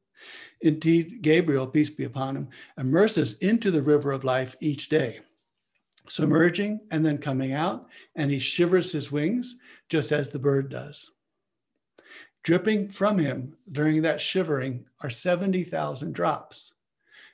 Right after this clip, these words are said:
God creating from each drop an angel who becomes an incoming thought to each human being.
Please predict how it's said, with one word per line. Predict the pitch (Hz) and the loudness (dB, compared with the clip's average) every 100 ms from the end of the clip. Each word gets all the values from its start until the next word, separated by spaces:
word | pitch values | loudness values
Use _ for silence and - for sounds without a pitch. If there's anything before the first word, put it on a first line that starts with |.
| _ | _
God | 147 147 151 | -4 -2 -2
creating | 160 156 156 151 | 2 2 4 2
from | 123 123 - | 0 -6 -2
each | 233 220 - | 0 0 -2
drop | 139 135 143 - _ | -2 -2 -4 -10 _
an | 147 135 | -6 -4
angel | 151 185 202 - - 117 - _ _ _ _ | 2 4 4 0 -6 -12 -20 _ _ _ _
who | - 143 | -8 -4
becomes | 127 156 156 123 | -2 0 0 -2
an | 139 | 0
incoming | 160 160 160 151 147 | 0 2 -2 -2 -4
thought | - 139 139 | -2 -4 -4
to | 151 139 | -10 -6
each | 135 135 | -6 -6
human | 139 135 135 | -6 -4 -4
being. | 135 151 107 | 0 0 -2